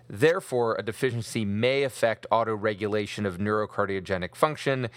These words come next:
leading to a higher likelihood of breath-holding spells in the first place.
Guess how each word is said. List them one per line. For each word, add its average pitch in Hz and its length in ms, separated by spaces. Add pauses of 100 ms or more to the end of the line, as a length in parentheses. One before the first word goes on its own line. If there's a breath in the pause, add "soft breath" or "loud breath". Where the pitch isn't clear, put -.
(300 loud breath)
leading 123 300
to 117 140
a 104 60
higher 107 300
likelihood 101 520
of 82 80
breath-holding 92 400
spells 85 360
in 85 80
the 82 60
first - 320
place. - 380